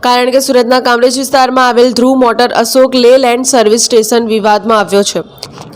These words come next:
કારણ કે આ ટ્રક માલિક સંજયભાઈ પોતાની ટ્રક લઈને રિપેરિંગ માટે આવ્યા હતા અને ધ્રુવ મોટર્સ પર ભરોસો રાખીને કામ કરાવ્યું હતું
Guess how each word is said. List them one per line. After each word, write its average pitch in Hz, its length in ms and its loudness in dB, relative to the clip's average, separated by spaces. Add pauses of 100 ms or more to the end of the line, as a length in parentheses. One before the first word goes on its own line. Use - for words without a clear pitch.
(320)
કારણ 262 320 0
કે 294 120 0
આ 269 220 0
ટ્રક 330 260 -2
માલિક 262 300 0
સંજયભાઈ 240 480 0
પોતાની 226 440 2
ટ્રક 226 280 0
લઈને 220 440 2 (220)
રિપેરિંગ 269 400 -2
માટે 240 240 -2
આવ્યા 226 240 0
હતા 220 260 -2
અને 214 340 0
ધ્રુવ 226 240 0
મોટર્સ 220 420 0
પર 226 120 2
ભરોસો 208 460 0
રાખીને 226 420 0
કામ 196 280 -4
કરાવ્યું 196 460 -2
હતું 175 220 -8